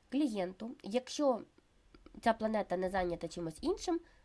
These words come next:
завжди віддається місяць, вона показує наш емоційний стан.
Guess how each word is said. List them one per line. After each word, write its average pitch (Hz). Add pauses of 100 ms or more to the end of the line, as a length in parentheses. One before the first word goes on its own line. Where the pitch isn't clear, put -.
завжди 196
віддається 196
місяць, 180
вона 165
показує 254
наш 190
емоційний 170
стан. -